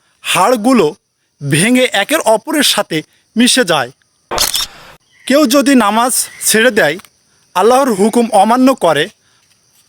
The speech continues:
পাপের জীবনে মগ্ন থাকে, অন্ধকার হয়ে যাবে। পেঁচানো সাপ,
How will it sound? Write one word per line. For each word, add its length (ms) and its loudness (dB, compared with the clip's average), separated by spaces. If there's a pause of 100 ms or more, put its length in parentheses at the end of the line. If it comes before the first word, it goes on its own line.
(160)
পাপের 360 0
জীবনে 380 2
মগ্ন 400 2
থাকে, 400 -2 (640)
অন্ধকার 520 0 (280)
হয়ে 160 0
যাবে। 360 -2 (480)
পেঁচানো 400 2
সাপ, 360 -2